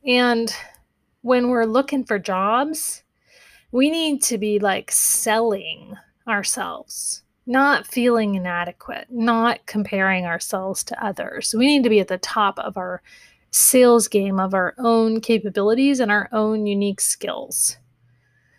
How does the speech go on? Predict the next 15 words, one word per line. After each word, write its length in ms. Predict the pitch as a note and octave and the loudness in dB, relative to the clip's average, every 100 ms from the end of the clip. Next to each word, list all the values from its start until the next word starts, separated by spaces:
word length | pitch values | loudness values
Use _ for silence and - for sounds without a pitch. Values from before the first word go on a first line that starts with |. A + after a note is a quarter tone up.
| _ _ _ _ | _ _ _ _
The 220 | B3 B3 C4 | -4 2 4
other 200 | B3+ C#4+ | 6 4
thing 240 | C#4+ A#3 | 2 -2
I'm 160 | G#3+ A3 | -2 -4
seeing 320 | - A3+ A3 | -2 -2 -2
a 80 | G#3 | 0
lot 320 | G3+ F#3+ G3+ | 0 0 2
of, 320 | G#3 G#3+ A3 | 2 0 -2
so 320 | - - - | -10 -4 4
I 100 | A#3+ | 4
thought 220 | G#3+ A#3 | 4 0
that 140 | A3 G3+ | 0 -2
might 160 | F#3+ | -6
be 80 | G3+ | -8
helpful 380 | G#3 F#3+ - | -6 -6 -6